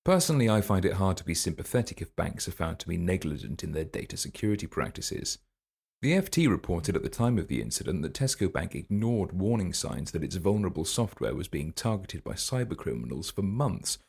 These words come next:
before thousands of its customers had money stolen. G C H Q and the Ministry of Defence are drawing up plans to establish a two hundred and fifty million pound cyber warfare unit, according to the Times and Financial Times.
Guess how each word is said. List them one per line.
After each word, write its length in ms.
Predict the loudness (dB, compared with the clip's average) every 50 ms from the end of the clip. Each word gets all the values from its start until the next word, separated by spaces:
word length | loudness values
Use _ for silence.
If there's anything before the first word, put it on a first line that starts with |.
| _ -10
before 300 | -8 -6 -4 -2 -4 -4
thousands 480 | -2 -2 -2 -2 -2 -4 -6 -8 -6 -4
of 40 |
its 140 | -4 -4 -4
customers 520 | -4 -4 -4 -4 -4 -6 -8 -6 -6 -6 -6
had 140 | -6 -6
money 300 | -4 -4 -2 -2 -2 -4
stolen. 540 | -4 -6 -6 -4 -4 -4 -4 -6 -6 -8 -12 -14 _ _ _ _ _ _ _ _ _ _ _ _ _ _ _ _ _ _ _ _ _ _ _ _ _
G 160 | 2 2 2
C 180 | 4 4 4 4
H 300 | 4 4 4 2 -2 -4
Q 320 | -2 2 2 2 4 4 2
and 120 | 2 4
the 40 | 4
Ministry 460 | 4 4 2 2 0 -2 -4 -2 -4
of 80 | -2 -2
Defence 500 | -4 -2 0 2 2 2 0 -2 -4 -4
are 40 | -2
drawing 340 | 0 2 2 2 2 0
up 160 | 0 -2 -4 -4
plans 400 | 0 0 2 2 0 -2 -4 -4
to 100 | -4 -4
establish 540 | -4 -2 0 0 0 0 0 -2 -2 -2
a 40 | -4
two 260 | -4 0 0 2 2
hundred 240 | 2 2 0 0 -2
and 100 | -2 -4
fifty 260 | -4 -6 -6 -2 0
million 400 | 2 2 4 4 4 2 2 0
pound 340 | -2 -2 -4 -2 -2 -2 -2
cyber 440 | -2 0 0 2 0 2 0 0 -2
warfare 460 | 2 2 4 4 4 4 2 0 -2
unit, 420 | 0 -2 -4 -4 -6 -6 -8 -10 -14 _ _ _ _ -2
according 440 | -2 0 2 2 2 2 0 -4 -4
to 80 | -4
the 80 | -6 -6
Times 500 | -4 -4 -2 -2 -2 -2 -4 -6 -6 -6
and 100 | -8 -6
Financial 540 | -4 -4 -2 0 0 0 0 0 -2 -4 -4
Times. 540 | -4 -4 -4 -4 -4 -6 -6 -6 -8 -8